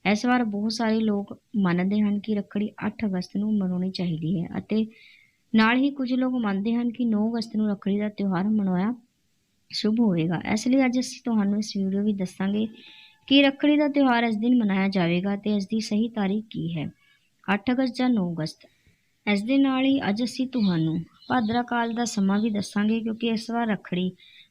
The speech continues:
ਭਾਦਰਾ ਕਾਲ ਦੇ ਪਰਛਾਵੇਂ ਹੇਠ ਹੋਵੇਗੀ। ਇਸ ਲਈ ਤੁਹਾਡੇ ਲਈ ਰੱਖੜੀ ਬੰਨ੍ਹਣ ਦਾ ਸ਼ੁਭ ਸਮਾਂ ਜਾਣਨਾ ਬਹੁਤ ਜ਼ਰੂਰੀ ਹੈ। ਅਤੇ ਅਸੀਂ ਤੁਹਾਨੂੰ ਇਹ ਵੀ ਦੱਸਾਂਗੇ ਕਿ ਰੱਖੜੀ ਵਾਲੇ ਦਿਨ ਗਲਤੀ ਨਾਲ ਵੀ ਇਹ ਚੀਜ਼ਾਂ ਮਾਂ ਘਰ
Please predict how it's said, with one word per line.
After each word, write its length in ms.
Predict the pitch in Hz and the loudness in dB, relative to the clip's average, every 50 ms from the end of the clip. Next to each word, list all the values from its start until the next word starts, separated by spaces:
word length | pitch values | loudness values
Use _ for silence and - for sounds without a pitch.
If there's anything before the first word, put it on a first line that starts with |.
| _ _ | _ _
ਭਾਦਰਾ 360 | 240 233 202 190 214 220 226 | -2 -2 0 0 0 0 0
ਕਾਲ 300 | 226 226 220 208 202 202 202 | 0 0 2 2 2 2 0
ਦੇ 140 | 202 214 220 | 0 -2 -2
ਪਰਛਾਵੇਂ 680 | 220 - 202 190 185 - - 185 180 180 180 196 214 208 | -2 -2 -4 -4 -2 -2 0 0 2 2 2 2 2 2
ਹੇਠ 240 | 196 214 214 208 - - | 2 0 -2 -2 -4 -6
ਹੋਵੇਗੀ। 540 | 170 160 147 151 151 147 - 151 160 175 - - _ 196 | -4 -4 -4 -4 -4 -4 -4 -6 -6 -8 -10 -8 _ -4
ਇਸ 140 | 196 190 - | -4 -4 -2
ਲਈ 200 | 247 240 254 262 | -2 -2 -2 -2
ਤੁਹਾਡੇ 460 | 254 226 214 196 180 175 170 190 214 226 | -2 -2 0 0 0 0 0 0 -2 0
ਲਈ 220 | 220 226 220 220 | 0 0 0 0
ਰੱਖੜੀ 420 | 202 214 208 - - 240 247 254 240 | -2 -2 -6 -4 -4 -2 0 0 0
ਬੰਨ੍ਹਣ 420 | 202 185 180 180 196 208 214 220 | 0 0 0 0 2 2 2 2
ਦਾ 140 | 208 202 208 202 | 2 0 -2 -2
ਸ਼ੁਭ 220 | - - 240 226 226 226 | -4 -4 -6 -6 -6 -6
ਸਮਾਂ 320 | - - 180 180 185 196 | -6 -4 -2 -2 -2 0
ਜਾਣਨਾ 380 | 196 190 180 175 175 185 196 202 | 0 0 0 -2 0 -2 -2 -2
ਬਹੁਤ 260 | 190 185 175 185 196 | -2 -4 -4 -4 -4
ਜ਼ਰੂਰੀ 380 | 185 - 180 165 160 156 156 165 175 175 | -4 -4 -4 -4 -4 -6 -8 -8 -8 -8
ਹੈ। 100 | 143 165 - - _ _ _ _ _ - - - _ _ _ _ _ _ _ _ | -8 -8 -10 -14 _ _ _ _ _ -20 -20 -20 _ _ _ _ _ _ _ _
ਅਤੇ 260 | 214 214 - 254 262 | -6 -2 2 2 2
ਅਸੀਂ 180 | 269 254 - 269 | 2 2 0 -2
ਤੁਹਾਨੂੰ 420 | 277 277 254 240 247 254 254 214 185 | 0 0 2 2 2 0 0 2 2
ਇਹ 100 | 185 190 | 2 2
ਵੀ 80 | 226 | 2
ਦੱਸਾਂਗੇ 500 | 226 240 233 220 - 240 233 240 247 247 | 0 -2 -4 -2 -2 -2 -2 0 0 0
ਕਿ 180 | 240 - 254 247 | -2 -2 -2 -2
ਰੱਖੜੀ 360 | 220 214 - - 233 247 254 254 | -2 -2 -2 -2 0 0 2 2
ਵਾਲੇ 240 | 240 226 226 233 | 2 2 2 0
ਦਿਨ 300 | 220 202 180 170 180 185 185 | 2 2 2 2 2 2 2
ਗਲਤੀ 360 | 196 202 208 208 - 254 254 | 2 0 0 0 0 2 2
ਨਾਲ 300 | 254 240 220 214 214 214 | 2 2 2 2 0 2
ਵੀ 140 | 214 220 220 | 0 0 0
ਇਹ 80 | 220 | 0
ਚੀਜ਼ਾਂ 460 | 214 - 185 170 180 - 175 175 180 180 | -2 -2 -4 -4 -2 -2 -2 0 0 0
ਮਾਂ 260 | 190 196 202 214 233 | 0 2 0 0 -2
ਘਰ 260 | 233 240 254 233 233 | -2 -4 -4 -4 -4